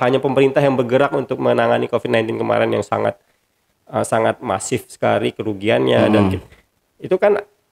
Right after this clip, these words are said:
Speaker 1: akan kolaps dari saya. Saya pikir dari pribadi saya, negara bisa kolaps kalau tidak ada bantuan dari,
Speaker 2: Iya,
Speaker 1: dari
Speaker 2: betul,
Speaker 1: mana-mana.
Speaker 2: betul.
Speaker 1: Jadi ada media, ada bantuan dari media, dunia usaha, N G O internasional, masyarakat.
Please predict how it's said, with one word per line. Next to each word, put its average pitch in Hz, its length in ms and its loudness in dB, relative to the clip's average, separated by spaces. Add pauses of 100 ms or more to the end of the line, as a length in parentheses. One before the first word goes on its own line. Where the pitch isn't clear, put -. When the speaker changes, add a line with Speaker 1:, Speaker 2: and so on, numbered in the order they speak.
(280)
Speaker 1:
akan 143 240 0
kolaps 175 400 2
dari 120 160 4
saya. 117 400 2
Saya 139 240 2
pikir 156 200 0
dari 135 200 4
pribadi 123 400 0
saya, 165 240 4
negara 120 360 2
bisa 131 200 -4
kolaps 135 320 0
kalau 110 80 0
tidak 107 240 -4
ada 110 80 -2
bantuan 113 400 -4
dari, 101 320 -8 (160)
Speaker 2:
Iya, 104 160 4
Speaker 1:
dari 92 160 0
Speaker 2:
betul, 101 160 2
Speaker 1:
mana-mana. 87 240 2
Speaker 2:
betul. 80 400 -2 (160)
Speaker 1:
Jadi 107 80 -2
ada 104 180 -2 (220)
media, 95 220 -6 (340)
ada 107 240 -8
bantuan 101 320 -8
dari 98 80 -10
media, 117 400 2
dunia 101 320 -4
usaha, 117 600 -4 (200)
N 120 120 -10
G 95 80 -6
O 110 40 -2
internasional, 107 720 0
masyarakat. 110 520 -4